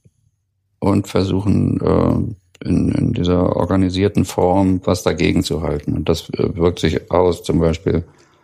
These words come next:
in detaillierten Einschätzungen zu Gesetzesvorhaben, dass man da versucht, Korrekturen anzubringen, was in der Regel nicht gelingt. Oder dass, ähm, dass man Leuten hilft, die in der Kernindustrie, Uranbergbau, in Kernkraftwerken, in Röntgenabteilungen,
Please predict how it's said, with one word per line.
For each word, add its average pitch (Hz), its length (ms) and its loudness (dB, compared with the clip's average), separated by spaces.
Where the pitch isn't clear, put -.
in 82 320 2
detaillierten 85 920 0
Einschätzungen 82 600 -2
zu 87 140 -2
Gesetzesvorhaben, 78 960 0
dass 76 140 -4
man 73 120 2
da 78 120 0
versucht, 82 440 -4
Korrekturen 85 640 0
anzubringen, - 560 -2
was 76 100 -4
in 80 80 0
der 80 120 4
Regel 80 240 2
nicht 80 180 -2
gelingt. 80 440 0
Oder 87 320 2
dass, 85 360 -4
ähm, 87 480 2
dass - 180 -2
man 85 180 2
Leuten 92 280 0
hilft, 104 400 -2
die - 80 0
in 92 160 0
der 85 380 0
Kernindustrie, 92 840 0
Uranbergbau, 87 880 0
in 92 100 -2
Kernkraftwerken, 85 800 -2
in 85 100 2
Röntgenabteilungen, 85 1040 0